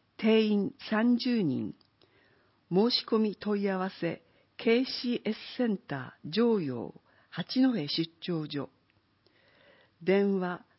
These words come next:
零九零五五九八四七四六、佐々木さん。Eメール、エスエイチエーワイエードット、数字の一二二八、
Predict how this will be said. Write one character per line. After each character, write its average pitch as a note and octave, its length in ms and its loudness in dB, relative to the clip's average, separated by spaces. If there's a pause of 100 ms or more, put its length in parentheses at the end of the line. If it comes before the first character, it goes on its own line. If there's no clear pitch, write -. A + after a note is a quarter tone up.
(120)
零 A3 280 4
九 A#3 400 -2
零 D3 400 -2 (160)
五 A3 300 4
五 A#3 300 0
九 E3+ 340 -6
八 E3 180 -12 (540)
四 A#3+ 320 2
七 G#3 300 0
四 E3+ 360 0
六、 D#3 340 -6 (240)
佐 F3 160 -8
々 F#3 120 -6
木 - 120 -18 (120)
さ D#3+ 120 -4
ん。 D3 220 -8 (840)
E A#3+ 260 2
メ B3+ 300 4
ー C3+ 160 -2
ル、 - 80 -6 (500)
エ F#3+ 100 4
ス - 180 -6
エ B3 160 4
イ A#3+ 80 -2
チ - 160 -14
エ G#3+ 340 0
ー - 60 -14
ワ E3+ 140 -2
イ G#3 220 -4
エ G#3 220 0
ー A#2+ 60 -10
ド D3+ 100 -4
ッ D3 60 -12 (160)
ト、 - 220 -8 (680)
数 A#3 200 0
字 A3 200 -2
の G3+ 220 0 (180)
一 G3 440 -6 (220)
二 G3 440 0 (120)
二 F#3 440 0
八、 - 220 -10